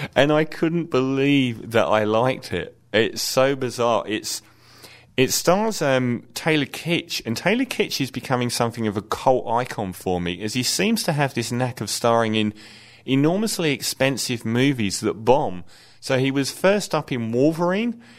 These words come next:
then he was in this year's John Carter, and now in Battleship. So three mega budget films that have all been regarded <laughs> as massive failures.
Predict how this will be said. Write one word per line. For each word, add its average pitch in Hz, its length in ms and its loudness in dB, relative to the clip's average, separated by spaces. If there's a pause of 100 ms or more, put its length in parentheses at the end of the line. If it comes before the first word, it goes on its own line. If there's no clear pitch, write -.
(180)
then 151 140 4
he 202 80 2
was 196 180 2
in 143 180 0
this 139 220 0
year's 131 200 -2
John 123 360 2
Carter, 135 480 0
and 101 260 0
now 123 200 4
in 113 100 0
Battleship. 127 540 -2
So 110 180 0
three 165 440 -2
mega 147 460 2
budget 135 400 -2
films 117 360 -2
that 101 80 -2
have 107 120 -6
all 139 140 0
been 165 160 0
regarded 113 460 2
<laughs> - 40 -8
as - 220 -6
massive 120 380 -2
failures. 110 560 0